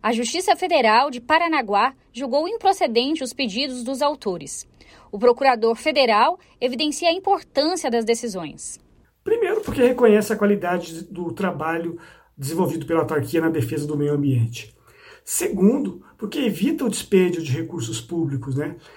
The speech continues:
Speaker 2: Lembrando que a Companhia Marítima buscava indenização, eh, superior a cem milhões de reais, né? E terceiro, porque também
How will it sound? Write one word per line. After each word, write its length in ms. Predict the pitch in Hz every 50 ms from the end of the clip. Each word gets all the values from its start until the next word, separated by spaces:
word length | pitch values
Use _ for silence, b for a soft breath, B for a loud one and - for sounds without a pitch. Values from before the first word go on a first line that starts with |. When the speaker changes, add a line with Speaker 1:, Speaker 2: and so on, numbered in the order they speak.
| B B B
Speaker 2:
Lembrando 500 | 147 165 165 165 151 160 175 202 214 190
que 80 | -
a 40 | 165
Companhia 420 | - - 165 165 165 165 160 160 156
Marítima 680 | 160 165 165 147 147 151 196 220 220 - 202 185 170
buscava 920 | 143 147 208 208 - - - - 165 156 175 185 185 185 139 139 143 135 117 B B B B B B B B B _ -
indenização, 1120 | 165 165 175 180 175 165 143 139 156 131 113 - - - 160 160 185 208 220 208 - - b b b b b b b b b _ _
eh, 100 | - 170
superior 540 | - - 196 185 208 202 185 185 208 247 262
a 60 | 254
cem 220 | 202 - - 269 285
milhões 380 | 285 277 233 220 220 233 233
de 80 | 196 220
reais, 720 | 196 170 208 196 160 151 156 180 208 214 196 - - - _ _ _ _ _ _ _ _ _
né? 320 | 127 131 143 185 202 - - - _ _ _ B B B B B B B B -
E 80 | 247
terceiro, 840 | 220 - 262 233 - - - - 190 185 202 247 240 202 - - - _ _ _ _ _ _ _
porque 220 | - 220 - 247
também 580 | 233 - 233 208 196 196 196 214 220 220 -